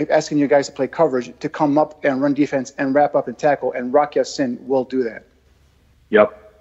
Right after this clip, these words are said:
Speaker 2: No, no question, hundred percent. And I, I think that, I think if you're sitting in a room and your defensive coordinator is sitting across the table, you're like, "Listen, I like this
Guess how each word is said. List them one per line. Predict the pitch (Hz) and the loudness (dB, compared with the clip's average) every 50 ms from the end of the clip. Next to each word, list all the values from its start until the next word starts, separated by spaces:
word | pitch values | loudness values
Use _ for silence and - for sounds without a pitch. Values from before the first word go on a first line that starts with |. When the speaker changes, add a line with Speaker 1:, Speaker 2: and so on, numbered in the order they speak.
| _ - | _ -4
Speaker 2:
No, | 101 110 117 127 | 0 4 6 6
no | 127 107 120 131 123 | 4 6 4 2 2
question, | - - 120 113 - - 90 85 | 4 2 2 2 0 -6 -14 -8
hundred | - 117 120 113 | -4 -2 -2 0
percent. | 107 107 - - 110 95 95 - _ | -2 -4 -4 -4 -6 -6 -6 -10 _
And | - 110 | -2 0
I, | 110 110 110 - | 0 0 -2 -2
I | 107 110 | -4 -4
think | - - - 156 156 147 | -4 -4 -4 -4 -4 0
that, | - 143 - - - - - - _ _ _ _ | 0 0 0 0 -8 -20 -20 -20 _ _ _ _
I | 120 123 | -2 0
think | 123 143 165 156 | 0 0 -2 -2
if | 139 139 | -2 0
you're | 127 131 123 | 0 0 -2
sitting | - - - 147 | 0 0 0 2
in | 143 | 2
a | 131 123 | 0 2
room | 117 120 120 127 139 147 143 | 2 2 2 2 2 0 0
and | 131 117 | -2 -2
your | 110 | -2
defensive | 104 120 117 123 120 - 113 110 | 0 0 0 0 0 -2 -8 -4
coordinator | - - 110 120 120 127 127 113 113 | 0 2 2 2 2 0 0 0 0
is | 110 | -2
sitting | - - - 120 | -4 -6 -6 -6
across | 113 - 123 117 113 110 | -2 2 4 4 4 4
the | - 117 | 2 -4
table, | 107 - 113 107 117 120 127 | -4 0 2 2 6 6 6
you're | 123 110 101 | 6 8 6
like, | 98 95 90 - | 4 4 0 -2
"Listen, | - 98 92 - - 90 | -4 -6 -6 -6 -8 -6
I | 85 98 123 | 0 4 4
like | 113 101 98 98 - | 6 6 4 2 0
this | - - | -6 -12